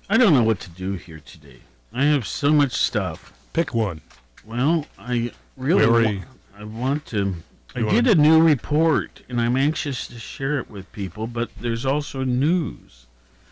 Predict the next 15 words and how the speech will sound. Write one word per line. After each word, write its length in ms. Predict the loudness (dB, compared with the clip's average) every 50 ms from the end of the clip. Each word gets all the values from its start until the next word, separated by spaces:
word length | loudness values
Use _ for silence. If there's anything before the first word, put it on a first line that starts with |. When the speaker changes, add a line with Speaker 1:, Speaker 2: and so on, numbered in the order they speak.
| _ _ _ _ _ _ _ _ _ _ _ _ _ _ 0
Speaker 2:
Oh, 140 | 2 4
you 220 | 4 4 4 4 4
were 60 | 2
starting 420 | 2 0 2 2 2 2 2 0
to 80 | -2 0
get 260 | 2 2 2 2 0
to 80 | -2 0
one 380 | 0 2 2 2 2 2 2
yesterday 560 | 2 2 0 0 -2 -4 -4 -4 -2 -2 -2 -2
that 200 | -4 -4 -4 -6
you 80 | -4
told 300 | -4 -2 -2 -2 -2 -2
your 100 | -4 -4
neighbors 460 | -2 0 0 0 0 -2 -4 -4 -6
about. 380 | -6 -6 -6 -6 -6 -6 -8